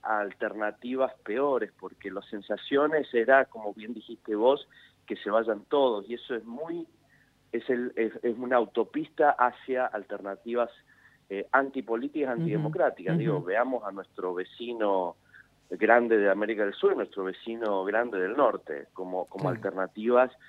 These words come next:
Speaker 1: que hacia dónde lleva la antipolítica. Es
Speaker 2: Claro.
Speaker 1: una necesidad reconstruir esos lazos y esos tejidos.
Speaker 2: Vamos a renovar entonces, eh, la invitación es para este sábado, para mañana.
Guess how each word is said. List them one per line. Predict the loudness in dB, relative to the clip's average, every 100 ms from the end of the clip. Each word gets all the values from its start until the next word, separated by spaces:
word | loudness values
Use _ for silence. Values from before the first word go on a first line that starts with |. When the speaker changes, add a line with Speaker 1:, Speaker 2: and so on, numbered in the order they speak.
| -20 -8
Speaker 1:
que | -4 -4
hacia | -2 -4 -4 -2
dónde | -2 -2 -6
lleva | -2 0 2
la | 0
antipolítica. | -4 -8 -8 -8 -10 -16 -8 -8 -8 -10 -8
Es |
Speaker 2:
Claro. | -6 -2
Speaker 1:
una | -4
necesidad | -4 -10 0 4 4
reconstruir | 2 -4 -10 -8 -6 -4 -4 -6 -20 _ -2
esos | 0 0 -2
lazos | 4 4 4 -6 -6
y | -10
esos | -10 -8
tejidos. | -8 -6 -6 -6 -8 -16 _ _ _ -20 -20 -20 -20 _
Speaker 2:
Vamos | -2 0 0 0
a | 0 2 2 2 2
renovar | 2 4 4 6 6
entonces, | 4 2 2 2 0 -2 0
eh, | 2 4 4 2 0 -2 0
la | 2
invitación | 2 2 0 2 4 4
es | 4
para | 4 4
este | 2 0
sábado, | 2 4 4 4 4
para | 4
mañana. | 4 4 6 4 2